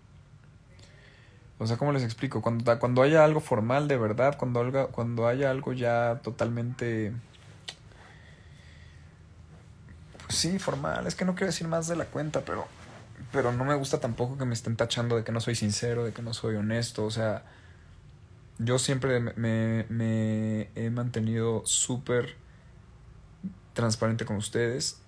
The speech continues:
Siempre les he contado todo lo que hago, todo lo que pienso, eh, hasta más de la cuenta. Entonces, que ahorita me digan que soy, que no estoy siendo sincero, pues no me gusta, porque en primera yo no he dicho mentiras ni nada,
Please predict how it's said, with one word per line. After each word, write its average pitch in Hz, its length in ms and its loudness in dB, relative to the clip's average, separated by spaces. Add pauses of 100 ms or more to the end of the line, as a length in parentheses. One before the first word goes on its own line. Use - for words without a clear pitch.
Siempre 120 420 -2
les 110 120 -2
he 110 60 -2
contado 110 400 0
todo 110 220 -2
lo 101 180 -2
que 90 340 -4 (120)
hago, 113 340 0
todo 110 200 -4
lo 104 120 -4
que - 140 -14
pienso, 120 580 -4 (840)
eh, 107 460 0
hasta 110 280 -2
más 113 120 0
de 120 60 0
la 104 100 2
cuenta. 110 300 -2
Entonces, 117 280 -4
que 107 80 -2
ahorita 110 220 0
me 113 120 -2
digan 113 200 -4
que 113 100 -8
soy, 110 220 -4
que - 120 -10
no 107 60 -2
estoy 110 180 -8
siendo 117 200 -6
sincero, 117 420 -4
pues 110 140 -10
no 110 100 -2
me 113 80 -2
gusta, 107 260 -4
porque 104 260 -6
en 101 120 0
primera 113 360 0
yo 123 100 -2
no 120 60 -2
he 117 40 -2
dicho 113 180 -4
mentiras 117 460 -2
ni 104 120 -4
nada, 107 340 -2